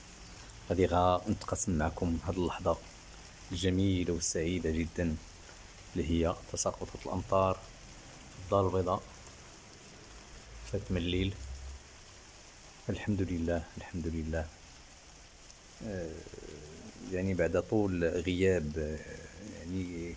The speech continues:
كبير بزاف بالنسبة للمغرب كامل، وحتى ولينا كنحسوا بأن راه يعني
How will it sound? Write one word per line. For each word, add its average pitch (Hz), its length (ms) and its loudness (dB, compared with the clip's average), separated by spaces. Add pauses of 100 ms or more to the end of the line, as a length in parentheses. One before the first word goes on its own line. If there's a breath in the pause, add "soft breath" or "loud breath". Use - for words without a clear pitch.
كبير 117 280 6
بزاف 82 340 2
بالنسبة 87 400 4
للمغرب 90 440 4
كامل، 90 360 4 (880)
وحتى 90 840 -2
ولينا 92 280 6
كنحسوا - 520 2
بأن 85 300 4
راه 80 560 2 (200)
يعني 85 560 0